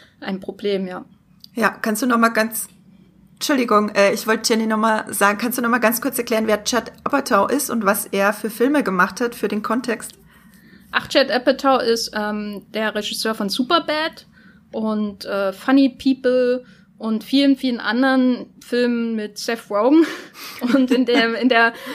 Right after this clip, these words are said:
Speaker 1: in der, ähm, Episode gibt's dann eben auch die Szene, wo irgendwie,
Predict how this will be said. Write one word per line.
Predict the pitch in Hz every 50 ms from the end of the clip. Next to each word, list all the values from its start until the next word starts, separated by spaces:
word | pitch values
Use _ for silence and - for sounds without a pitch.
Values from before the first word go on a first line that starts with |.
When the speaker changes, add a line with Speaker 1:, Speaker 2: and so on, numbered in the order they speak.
| 359 294 -
Speaker 1:
in | - 269 254
der, | 247 240 220 220 226 226 - -
ähm, | - 220 220 220 220 214 208
Episode | - - - - 220 226 240 254 262 247
gibt's | 233 254 247 - -
dann | 233 220 214
eben | 208 220 233 226
auch | 214 - 202 -
die | - 220
Szene, | 220 - 226 220 226 220 208
wo | 208 202
irgendwie, | 190 196 190 190 226 220 202 196 196 196 190